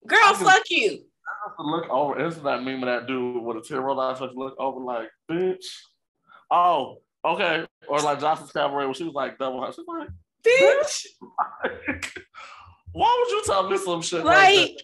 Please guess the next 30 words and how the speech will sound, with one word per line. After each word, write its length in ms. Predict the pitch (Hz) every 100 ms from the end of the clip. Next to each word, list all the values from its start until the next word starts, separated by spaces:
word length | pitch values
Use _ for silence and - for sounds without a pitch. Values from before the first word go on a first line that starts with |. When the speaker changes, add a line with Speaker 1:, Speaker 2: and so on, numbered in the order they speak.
| -
Speaker 1:
and 120 | 339 349
I 40 | 370
think, 260 | 381 415 415 247
honestly, 640 | 269 - 359 - 349 370
some 220 | - 311
people 340 | 311 311 311 294
say 320 | - 220 269
that 180 | 226 -
because 280 | 214 214
they 140 | 208 208
feel 220 | 226 220
like 220 | 202 190 269
it's 220 | - - 269
comforting. 540 | 277 277 165 110 101 -
And 120 | 233
it's 220 | 247 -
like, 300 | 240 220 214 _ _ _ _ _
it's 240 | 247 262 254
really 420 | 214 240 262 233
not. 420 | 196 240 247 - -
It's 160 | 208
just 240 | - 233 -
another 480 | 190 190 220 220 190
way 720 | 170 185 196 160 147 156 147 _
of 180 | 196 185
avoiding 460 | 165 156 196 190 170
someone 440 | - 190 185 170
else's 480 | - 165 170 156 143
pain. 500 | - 214 151 110 107 - _ _ _ _
Like, 460 | 202 226 208 180